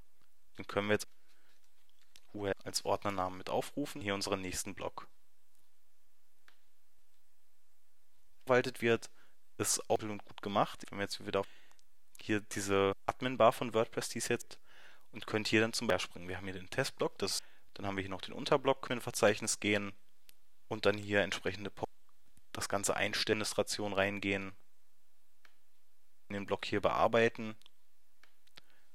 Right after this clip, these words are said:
anlegen, Themes freischalten oder ändern. Mal die Haupteinstellung,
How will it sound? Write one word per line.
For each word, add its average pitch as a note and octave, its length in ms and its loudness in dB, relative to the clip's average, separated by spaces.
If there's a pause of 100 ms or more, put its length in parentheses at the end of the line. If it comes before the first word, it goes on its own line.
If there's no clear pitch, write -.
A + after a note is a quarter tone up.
(340)
anlegen, A2 500 4 (2500)
Themes - 380 0
freischalten G#2+ 600 6
oder G2+ 180 6
ändern. G#2+ 180 0 (1400)
Mal G2 300 4 (400)
die G2 120 -2
Haupteinstellung, G2+ 680 2